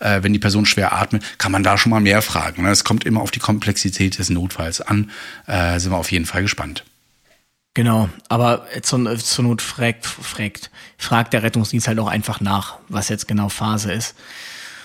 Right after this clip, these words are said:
Speaker 2: Ähm, insofern alles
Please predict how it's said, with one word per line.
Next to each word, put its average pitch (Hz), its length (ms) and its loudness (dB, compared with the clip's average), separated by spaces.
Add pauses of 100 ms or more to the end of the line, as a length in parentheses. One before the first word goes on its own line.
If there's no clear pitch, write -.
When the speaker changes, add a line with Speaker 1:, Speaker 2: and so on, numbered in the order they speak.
(240)
Speaker 2:
Ähm, 101 440 2 (320)
insofern 104 720 2 (340)
alles 113 640 0